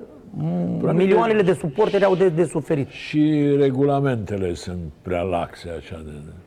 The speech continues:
Speaker 2: Au o geometrie
Speaker 1: Da.
Speaker 2: variabilă, se pot interpreta.
Speaker 1: Din păcate.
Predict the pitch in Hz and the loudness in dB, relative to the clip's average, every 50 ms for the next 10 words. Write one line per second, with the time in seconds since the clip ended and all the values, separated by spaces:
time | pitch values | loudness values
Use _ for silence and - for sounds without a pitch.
0 | _ - _ _ - - - - - - - - 90 90 95 95 95 92 82 98 | _ -20 _ _ -20 -20 -20 -20 -20 -12 -6 -4 -2 -2 0 -2 -2 -2 -2 -2
1 | 104 101 95 95 101 104 - 101 95 87 80 98 95 95 101 117 117 95 85 76 | -2 0 -2 -2 0 0 0 0 0 0 0 0 0 2 2 2 2 2 0 0
2 | 80 76 76 76 76 76 76 78 - 98 95 85 82 87 87 82 - 92 90 85 | -4 -6 -6 -6 -8 -10 -12 -10 -8 -6 -6 -6 -6 -8 -8 -6 -6 -6 -6 -6
3 | - 98 87 85 80 - 85 73 - - _ _ _ _ _ - - - - - | -6 -6 -6 -6 -6 -6 -10 -10 -12 -16 _ _ _ _ _ -20 -20 -20 -20 -20
4 | - - - - - - - - - - - 156 170 156 165 196 - 131 98 98 | -20 -20 -20 -18 -18 -16 -18 -18 -16 -10 -6 -6 -4 -2 0 0 0 0 -2 -4